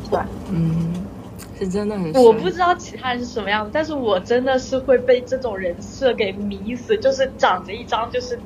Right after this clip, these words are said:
Speaker 3: 那种霸道总裁的脸，然后实际上是那种纯爱战士，我真的会被这种人设迷的，就是整个人发癫欸。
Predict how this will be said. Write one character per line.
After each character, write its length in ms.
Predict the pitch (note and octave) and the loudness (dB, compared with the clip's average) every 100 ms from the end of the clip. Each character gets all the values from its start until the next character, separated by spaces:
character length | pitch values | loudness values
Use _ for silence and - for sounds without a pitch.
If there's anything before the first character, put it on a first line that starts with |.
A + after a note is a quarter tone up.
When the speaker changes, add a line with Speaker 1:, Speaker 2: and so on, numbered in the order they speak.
| - | -6
Speaker 3:
那 80 | B3+ | -4
种 220 | A#3 F3+ - - - - - | -2 -4 -4 -14 -14 -14 6
霸 240 | D4+ A#3 | 6 6
道 220 | A3+ A#3+ | 4 0
总 240 | A3+ A3+ F#3+ | 0 -4 -4
裁 180 | F#3+ F3+ | -6 -4
的 80 | |
脸， 280 | A3 A3+ F#3+ | -4 -2 -2
然 100 | F#3+ | 0
后 140 | G#3 B3+ | 0 0
实 260 | - A3+ | -4 -8
际 140 | A3 C#4 | -6 0
上 180 | C4 | 2
是 140 | A#3+ C4+ | 0 -2
那 100 | C#4 | -4
种 160 | B3+ G#3 | -4 -8
纯 380 | - C4+ G#3 | -4 2 2
爱 240 | G3+ C#4+ C#4 | 4 2 2
战 400 | C4+ E4 C4+ B3 | 2 4 4 2
士， 260 | - C4+ B3 | -8 -8 -6
我 80 | A3 | -6
真 180 | - D4 | -8 -8
的 80 | |
会 120 | E4 F4 | -4 -2
被 180 | E4+ | -2
这 100 | D#4 F4+ | -2 -2
种 180 | C#4 G#3+ | -2 0
人 240 | G3 G3+ | -2 -4
设 240 | - E4+ | -6 0
迷 460 | D4 C4+ B3 A3 B3+ | 0 0 -4 -4 -2
的， 120 | D4 | 0
就 120 | C#4 | 0
是 100 | - - | -4 -4
整 120 | B3+ | -4
个 140 | G3+ C#4 | 0 0
人 100 | C#4+ - | 0 2
发 120 | C4+ C#4 - | 0 0 -4
癫 380 | C#4 C4+ C#4 | 0 0 0
欸。 320 | C4+ A#3 G#3+ | -2 -4 -6